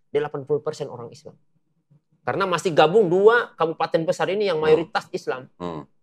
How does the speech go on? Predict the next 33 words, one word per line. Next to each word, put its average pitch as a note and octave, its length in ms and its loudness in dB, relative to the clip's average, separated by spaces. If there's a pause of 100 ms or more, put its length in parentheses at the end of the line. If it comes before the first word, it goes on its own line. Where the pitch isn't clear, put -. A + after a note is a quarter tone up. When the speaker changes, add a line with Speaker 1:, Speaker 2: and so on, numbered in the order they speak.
(640)
Speaker 1:
Nah, B2 100 -10
ketika C4 340 2
ini G3 160 6
dipecah, E3 500 4
dipisah, D#3 520 -2
ini D#3 180 -2
dipisah. C3+ 640 -6
Speaker 2:
Oh, - 100 -4
jadi D#3+ 240 4
yang D#3 80 0
dipecah C3+ 300 -2
ini D#3 100 0
keluar C#3+ 260 4
dari B2 160 4
Poso? C3 320 0
Speaker 1:
Keluar G3 220 10
dari G3+ 160 8
Poso. D#3 400 0
Speaker 2:
Oh, A#2+ 400 2
Speaker 1:
Bikin C3 240 6
kabupaten G3+ 400 4
baru. F3 380 8
Speaker 2:
oke. E2 580 -8
Speaker 1:
Sehingga E3+ 240 4
tidak F3+ 180 4
boleh G#3 220 8
mengintervensi F#3 800 2
kegiatan-kegiatan E3+ 760 2
yang D3+ 100 2
terjadi D3 260 2
di C#3 120 -4
Poso. B2 340 -6
Speaker 2:
Oke, F2 340 -4